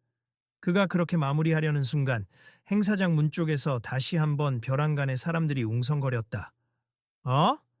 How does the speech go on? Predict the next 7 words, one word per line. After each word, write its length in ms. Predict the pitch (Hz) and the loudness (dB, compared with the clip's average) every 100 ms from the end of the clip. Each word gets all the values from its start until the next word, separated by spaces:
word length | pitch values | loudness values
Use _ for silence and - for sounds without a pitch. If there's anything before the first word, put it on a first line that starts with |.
| _ _ _ _ _ _ | _ _ _ _ _ _
저기 420 | 170 165 170 147 _ _ _ _ 175 | 0 2 0 -4 _ _ _ _ -6
해외 320 | 220 233 226 | 0 0 0
기자들이 480 | 175 190 202 196 180 | 0 0 -2 -2 -4
들어오는 400 | 185 190 196 196 | -2 -2 -2 -2
것 140 | 190 | -4
같은데?" 520 | 190 160 196 214 269 _ _ _ _ _ _ _ _ _ _ | -4 -4 -2 -2 -4 _ _ _ _ _ _ _ _ _ _
"정말인. 580 | - 156 160 151 113 | 0 4 4 4 0